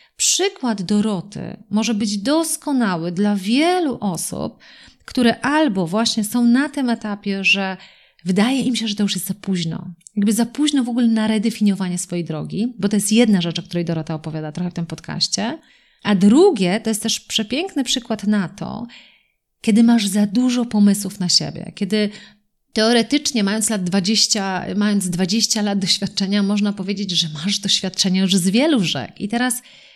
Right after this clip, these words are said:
w nadmiarze tych różnych pomysłów na siebie możesz utknąć w miejscu,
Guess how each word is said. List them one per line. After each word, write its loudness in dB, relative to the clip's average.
w 2
nadmiarze 4
tych -4
różnych 2
pomysłów -2
na 2
siebie -2
możesz 0
utknąć -2
w -8
miejscu, 2